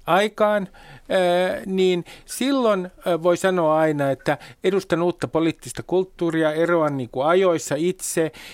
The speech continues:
e-, eikä saa niinku entistä enemmän aivan niin sanotusti turhia tahroja takkiinsa. Ja sitten kannattaa sen jälkeen, kun on eronnut, niin ei kannata syyttää, äh,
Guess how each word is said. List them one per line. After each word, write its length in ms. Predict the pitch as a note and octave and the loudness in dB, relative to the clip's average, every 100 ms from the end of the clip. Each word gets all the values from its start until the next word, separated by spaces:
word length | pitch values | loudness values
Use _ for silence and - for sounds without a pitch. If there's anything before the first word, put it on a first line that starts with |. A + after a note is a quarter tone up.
| - - | -20 -10
e-, 80 | - - | -8 -4
eikä 300 | G#3 G3 F#3+ | -4 -4 -2
saa 280 | F#3 F3+ | 0 2
niinku 360 | F3+ F3+ E3+ F#3+ | 0 -2 -2 0
entistä 480 | G#3 G#3+ F#3+ - G3+ | 0 -2 -4 0 0
enemmän 300 | G#3 F3+ E3+ | 0 0 0
aivan 280 | E3+ E3+ D#3+ - - | 0 0 -4 -12 -6
niin 140 | F3+ | -2
sanotusti 460 | E3 D#3+ E3 F3 D#3+ | -2 -4 -6 -6 -6
turhia 480 | - G#3 F3+ F#3 D3+ | -4 -2 0 2 2
tahroja 600 | - F3 E3+ D3+ C3 C3 - - | 4 4 4 0 -2 -2 -4 0
takkiinsa. 720 | D#3 D3 - - D3+ D3 D3 - - - | 0 0 -10 -14 -12 -10 -12 -10 -12 -8
Ja 60 | - | -2
sitten 300 | C#4 - - | 0 0 0
kannattaa 420 | A3+ G3+ - F#3 | 0 0 0 0
sen 160 | A#3 B3+ | 2 2
jälkeen, 300 | A3+ F3 C#3 | 2 -2 -2
kun 140 | D3+ | 0
on 80 | D#3+ | 2
eronnut, 440 | F#3+ F3+ C#3 B2 - - | 2 2 0 -4 -10 -10
niin 160 | F3+ G3 | -4 -2
ei 60 | |
kannata 340 | G#3 A3 G3+ F#3+ | 0 0 0 -4
syyttää, 680 | - A3+ G3+ - - C#3 C3+ | -2 0 0 -4 -2 0 -2
äh, 1000 | - - - E3+ C#3 C#3+ - - D3+ | -6 -16 -8 -4 -4 -6 -10 -12 -12